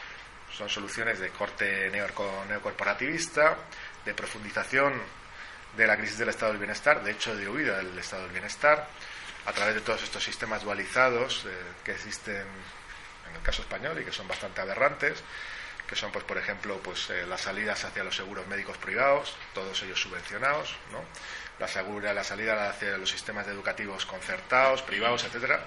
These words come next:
también siempre con grandes apoyos fiscales o directamente subvencionados por parte del Estado, que son también la pérdida, la petición de rebajas fiscales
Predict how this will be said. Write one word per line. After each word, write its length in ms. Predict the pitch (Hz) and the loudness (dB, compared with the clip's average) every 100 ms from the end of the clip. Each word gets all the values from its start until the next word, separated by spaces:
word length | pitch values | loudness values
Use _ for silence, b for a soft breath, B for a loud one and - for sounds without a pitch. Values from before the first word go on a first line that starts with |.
| - - | -8 -4
también 260 | 95 104 | -2 0
siempre 260 | - 107 95 | -2 -2 -4
con 140 | 90 | -4
grandes 300 | 92 95 92 | -4 -4 -4
apoyos 380 | 92 104 107 101 | -6 -4 -4 -4
fiscales 640 | 92 - 113 120 107 95 - | -6 0 2 4 2 -2 -4
o 400 | - - - - | -6 -8 -8 -4
directamente 540 | 92 - 190 101 101 | -2 -2 -4 -4 -6
subvencionados 500 | 95 92 90 101 139 | -6 -6 -6 0 0
por 100 | - - | 0 -4
parte 220 | 95 107 | -4 -2
del 100 | 110 | -2
Estado, 320 | - 147 156 - B B B B B B B - | 6 6 6 2 B B B B B B B 4
que 80 | 117 | 6
son 180 | - 135 | 8 10
también 340 | 120 120 131 | 8 10 10
la 120 | 120 110 | 10 10
pérdida, 640 | 113 113 107 104 98 95 | 10 10 8 8 6 4
la 240 | 95 92 90 | 2 0 0
petición 340 | - - 113 110 | -4 -2 -2 2
de 100 | 107 | 2
rebajas 400 | 107 107 110 - | 4 4 4 0
fiscales 680 | 127 - 147 143 147 143 | 2 8 8 8 4 2